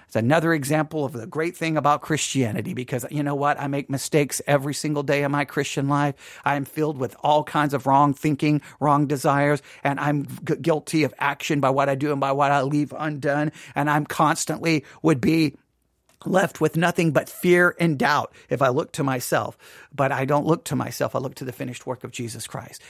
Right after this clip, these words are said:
And to doubt one's salvation is to doubt Christ. To doubt one's salvation is to doubt his finished work. And I know this, whenever we allow fear,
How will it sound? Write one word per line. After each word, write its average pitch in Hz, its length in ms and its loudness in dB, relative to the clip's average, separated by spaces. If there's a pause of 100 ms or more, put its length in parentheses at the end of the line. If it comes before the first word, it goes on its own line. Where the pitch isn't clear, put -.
And 131 100 -6
to 123 80 -6
doubt 151 240 -4
one's 151 180 -6
salvation 143 560 -6 (200)
is 131 120 -2
to 131 120 -4
doubt 131 280 0
Christ. - 500 -4 (340)
To 175 100 -12
doubt 151 240 -2
one's 151 160 -6
salvation 139 480 -2
is 127 120 -4
to 131 100 0
doubt 123 260 -2
his - 180 -6
finished 107 380 -8
work. 107 200 -16 (580)
And 139 120 2
I 143 80 0
know 151 160 2
this, 147 280 0
whenever 151 360 2
we 151 140 2
allow 139 300 6
fear, 160 560 -2